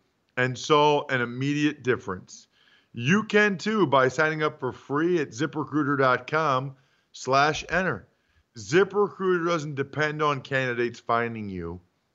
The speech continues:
It finds them for you, and its technology identifies people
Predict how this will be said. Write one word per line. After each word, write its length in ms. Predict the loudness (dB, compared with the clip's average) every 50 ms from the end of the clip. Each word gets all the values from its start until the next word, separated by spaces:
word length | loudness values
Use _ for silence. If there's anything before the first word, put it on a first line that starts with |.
| _
It 240 | -2 -2 -2 -2 0
finds 400 | 2 2 2 2 0 -2 -4 -4
them 380 | -2 0 0 0 0 -2 -6 -10 -12 _ _ _ _ _ _
for 500 | _ -20 -14 -4 2 4 6 6 6 4
you, 260 | 2 0 0 -2 -4 -4
and 80 | -4
its 140 | -6 -6 -4
technology 720 | -2 -2 -2 -2 0 -2 2 2 4 2 2 0 2 2 2
identifies 580 | 2 2 2 0 0 0 0 2 2 2 0
people 640 | -2 -6 -8 -8 -6 -4 -4 -4 -4 -6 -10 -20